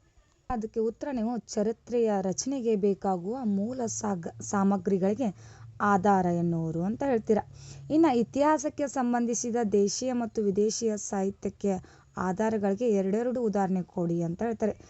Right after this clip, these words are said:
ದೇಶೀಯ ಸಾಹಿತ್ಯಕ್ಕೆ ಉದಾಹರಣೆ ವಿಶಾಖದತ್ತನ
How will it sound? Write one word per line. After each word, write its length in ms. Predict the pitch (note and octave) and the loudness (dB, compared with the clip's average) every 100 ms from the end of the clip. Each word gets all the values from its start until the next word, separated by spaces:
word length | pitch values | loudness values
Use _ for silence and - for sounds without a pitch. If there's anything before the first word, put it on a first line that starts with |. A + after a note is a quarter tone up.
| - - F#3+ | -20 -6 2
ದೇಶೀಯ 400 | G#3 G#3 B3 A#3 | 2 4 0 0
ಸಾಹಿತ್ಯಕ್ಕೆ 580 | - G#3+ G3+ G#3+ G3+ G#3 | 0 0 0 -2 -2 0
ಉದಾಹರಣೆ 560 | F#3+ G3+ G3 G#3+ A3+ A3 - - - - | 2 2 2 2 0 -2 -8 -20 -20 -6
ವಿಶಾಖದತ್ತನ 960 | G#3 - A#3 A3+ A3+ G3+ G#3 - G#3+ | -4 0 0 2 0 -2 -4 -2 0